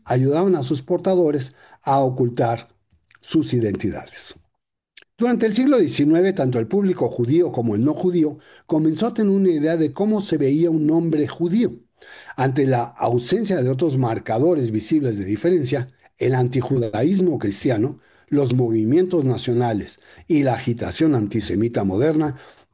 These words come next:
buscaron convertir los nombres de los judíos en marcadores de lo que Buber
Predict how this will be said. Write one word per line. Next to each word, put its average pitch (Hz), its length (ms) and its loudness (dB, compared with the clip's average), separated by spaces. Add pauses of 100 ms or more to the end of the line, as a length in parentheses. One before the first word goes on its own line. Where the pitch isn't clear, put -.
(160)
buscaron 254 560 -2
convertir 156 480 0
los 127 160 2
nombres 135 340 0
de 101 80 -2
los 95 120 -10
judíos 160 360 0
en 127 140 2
marcadores 143 840 0 (240)
de 131 540 0 (440)
lo 120 240 -2
que 113 160 -2
Buber 156 540 0